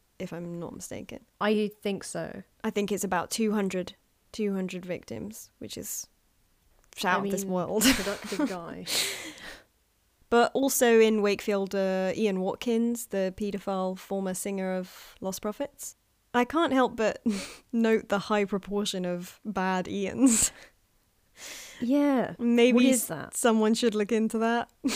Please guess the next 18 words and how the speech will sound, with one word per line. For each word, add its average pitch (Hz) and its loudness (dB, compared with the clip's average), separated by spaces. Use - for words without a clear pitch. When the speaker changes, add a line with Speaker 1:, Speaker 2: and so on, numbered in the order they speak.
Speaker 1:
<laughs> - -10
Ian 233 6
Brady, 226 4
Ian 214 4
Huntley, 214 0
Ian 202 0
Watkins. 202 -6
Speaker 2:
There's 220 -6
a 220 -2
study 220 2
to - -10
be 170 -2
done 165 -2
there. 170 -8
Are 262 2
they 330 4
all 359 2
spelt - 2